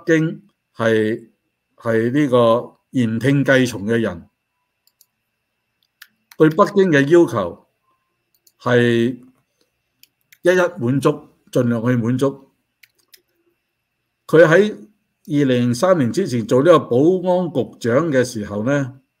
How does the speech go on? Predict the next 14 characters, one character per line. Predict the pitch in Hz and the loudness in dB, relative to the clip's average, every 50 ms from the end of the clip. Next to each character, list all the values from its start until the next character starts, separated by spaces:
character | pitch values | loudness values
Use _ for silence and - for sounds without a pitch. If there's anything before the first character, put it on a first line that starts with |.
| _ _ _ _ _ _ _ _ _ _ _ _ _ _ _ _ - | _ _ _ _ _ _ _ _ _ _ _ _ _ _ _ _ 2
據 | 160 | 4
一 | 160 | 4
啲 | 185 175 185 190 185 151 | 4 4 2 2 2 2
喺 | 151 147 | 2 0
保 | 147 151 | 0 0
安 | 156 170 185 185 | 0 0 0 -2
局 | 151 135 120 - 135 | -2 -4 -2 0 2
嘅 | 131 131 131 127 127 127 123 127 | 2 4 4 2 2 0 -2 -6
同 | - 107 101 101 | -12 -12 -10 -10
事 | 98 101 110 117 113 120 135 120 - - _ _ _ _ _ _ | -8 -8 -6 -4 -4 -4 -4 -6 -10 -18 _ _ _ _ _ _
同 | _ - 101 101 | _ -12 -8 -6
我 | 117 127 - | -6 -6 -4
講 | 104 110 117 131 | -4 -4 -2 0
呢， | 139 143 139 135 - | 0 -2 -2 -4 -6